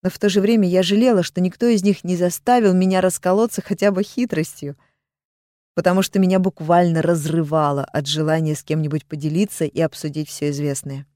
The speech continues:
Потому что сама я была почти уверена, что капитан Бенсон ошибается, считая, что некромант и убийца Мартена — это два разных человека.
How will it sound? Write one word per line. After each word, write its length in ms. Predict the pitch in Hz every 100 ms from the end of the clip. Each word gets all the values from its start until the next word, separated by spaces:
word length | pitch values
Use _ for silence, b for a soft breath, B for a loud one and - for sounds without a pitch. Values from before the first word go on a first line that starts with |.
| _ _ _ -
Потому 260 | 175 190 190
что 160 | -
сама 360 | - 170 185 226
я 140 | 180
была 240 | 156 160 165
почти 320 | 175 - 202
уверена, 420 | 208 240 190 165
что 180 | - -
капитан 440 | 160 165 185 185
Бенсон 360 | 180 196 190 190
ошибается, 720 | - 196 196 254 202 165 147
считая, 420 | - 143 147 156
что 160 | 156 165
некромант 600 | 160 - 160 160 170 -
и 60 | 160
убийца 420 | 151 170 160 160
Мартена — 420 | 156 156 190 185
это 180 | 160 147
два 200 | 143 147
разных 360 | 156 156 151 -
человека. 580 | - 147 151 151 -